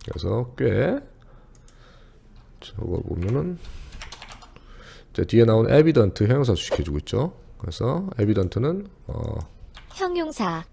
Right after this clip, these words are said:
Speaker 1: 분명하다. 분명한데, 자, in the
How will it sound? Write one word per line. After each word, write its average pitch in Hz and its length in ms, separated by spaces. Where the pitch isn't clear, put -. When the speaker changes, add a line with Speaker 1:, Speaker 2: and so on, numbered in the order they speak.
Speaker 1:
분명하다. 107 720
분명한데, 117 840
자, 101 160
in 175 500
the 143 340